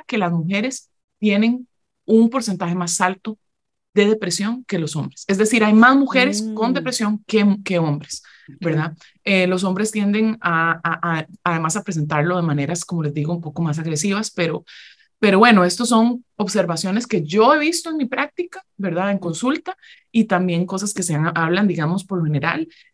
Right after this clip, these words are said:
Speaker 1: y, y, pero los números sí dicen la mujer, ¿verdad?
Speaker 2: Mm.
Speaker 1: Experimenta esto con más
Speaker 2: Sí.
Speaker 1: frecuencia.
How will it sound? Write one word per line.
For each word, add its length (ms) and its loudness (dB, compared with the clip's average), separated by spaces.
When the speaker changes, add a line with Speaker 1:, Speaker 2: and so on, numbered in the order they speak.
Speaker 1:
y, 200 4
y, 120 4
pero 200 2
los 140 4
números 340 2
sí 80 -4
dicen 280 -4
la 80 -4
mujer, 360 -4
¿verdad? 400 -4
Speaker 2:
Mm. 220 -8
Speaker 1:
Experimenta 580 -6
esto 240 -8
con 280 -6
más 160 -4
Speaker 2:
Sí. 60 -8
Speaker 1:
frecuencia. 360 -12